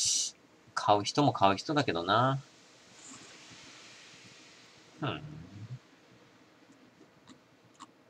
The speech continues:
ヤフオクでこんなに高値で売られてるのか。もう赤霧島はもうオワコンみたいなもんですね。う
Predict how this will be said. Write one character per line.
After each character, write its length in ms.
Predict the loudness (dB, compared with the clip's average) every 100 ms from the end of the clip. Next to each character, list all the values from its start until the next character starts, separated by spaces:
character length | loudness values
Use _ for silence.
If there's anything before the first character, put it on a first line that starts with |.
| -14 -8 -4
ヤ 160 | -4
フ 160 | 0 0
オ 80 | 2
ク 80 |
で 80 | 2
こ 160 | 2 2
ん 60 |
な 100 | 4
に 180 | 4 2 -2 -2
高 240 | 2 4
値 120 | 4
で 80 | 0
売 100 | 0
ら 120 | 0
れ 80 | 0
て 100 | -2
る 80 | -6
の 80 | -10
か。 220 | -18 -20 _ _ -20 -20 _ _ -20 -20 -20 -20 _ 4
も 80 |
う 40 | 6
赤 260 | 8 6
霧 180 | 6 4
島 220 | 4 4
は 40 | 4
も 140 | 4
う 40 | 6
オ 20 |
ワ 160 | 6 6
コ 140 | 4
ン 40 |
み 80 | 2
た 80 | 4
い 20 |
な 80 | 2
も 120 | 2
ん 60 | -6
で 60 | -10
す 100 | -18
ね。 40 | -20 _ -20 -20 -20 -20 _ _ _ _
う 20 | _